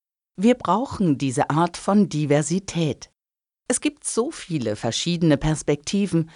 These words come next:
da sollten wir das Beste aus den unterschiedlichen Systemen und Kulturen kennen. Deutschland hat viele Programme, die eine Auslandserfahrung ermöglichen.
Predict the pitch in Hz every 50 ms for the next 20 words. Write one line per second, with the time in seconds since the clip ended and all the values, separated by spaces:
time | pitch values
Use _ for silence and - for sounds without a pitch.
0 | - - - - - - 240 233 226 247 269 302 - - 302 196 147 - 104 -
1 | - _ - 110 113 - - - 170 - - 226 - - 269 254 262 - - 233
2 | 247 247 - 247 226 - - - - 156 - - 147 135 - 139 117 - 123 117
3 | - - - - - 143 135 135 143 143 156 156 - 208 214 - - - 247 240
4 | - - - 151 135 131 127 131 165 185 180 - - 185 170 156 139 110 104 113
5 | _ _ _ _ _ _ _ _ _ _ _ _ _ _ _ _ _ - 226 262
6 | 320 - - - 262 240 226 226 220 - 220 226 - - - - 220 226 214 214
7 | 208 - - 220 202 - - 170 196 220 220 214 208 - - - - - - 262
8 | 262 285 277 285 277 - - 220 254 269 - - 170 143 135 - - 143 131 -
9 | - 139 139 151 156 165 175 190 - 190 190 190 214 233 233 - 214 196 185 -
10 | - 196 180 -